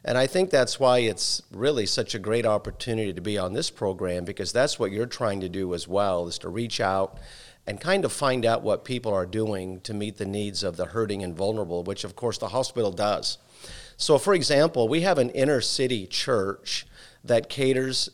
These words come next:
to the following five population groups: prostitutes,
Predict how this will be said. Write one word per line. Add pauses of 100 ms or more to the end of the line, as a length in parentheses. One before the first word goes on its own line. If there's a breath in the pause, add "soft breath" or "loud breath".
to
the
following
five
population
groups: (560)
prostitutes,